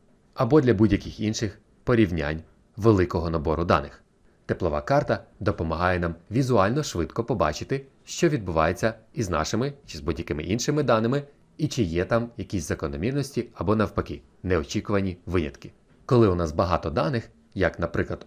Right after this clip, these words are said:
ось тут, ось в цьому файлі, нам, людям, поки нам ще не вживили чіпи в голови, досить важко зрозуміти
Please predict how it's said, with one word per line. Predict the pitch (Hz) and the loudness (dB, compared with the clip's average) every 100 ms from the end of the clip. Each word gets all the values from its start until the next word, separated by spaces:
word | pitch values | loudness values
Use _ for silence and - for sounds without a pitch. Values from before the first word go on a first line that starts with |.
| _ | _
ось | 82 65 - | -10 -10 -16
тут, | - 175 139 - _ _ _ | 0 0 0 -12 _ _ _
ось | - | -14
в | |
цьому | - 71 67 | -10 -12 -8
файлі, | - 120 113 101 - _ - | -2 0 0 -2 -8 _ -2
нам, | 98 131 101 | 0 2 0
людям, | 92 147 113 101 - _ _ | 0 2 2 0 -8 _ _
поки | 143 139 135 | 0 2 2
нам | 107 95 | 0 0
ще | - | 0
не | 101 | 0
вживили | 104 117 101 78 | 4 4 4 0
чіпи | 76 - 180 | -4 -6 -2
в | 120 | 0
голови, | 104 101 98 95 - - - | 2 2 2 -2 -8 -20 -2
досить | 123 139 110 | -2 0 2
важко | 98 95 - | 4 4 0
зрозуміти | 90 87 78 80 98 113 | -4 -2 -2 -4 -2 -4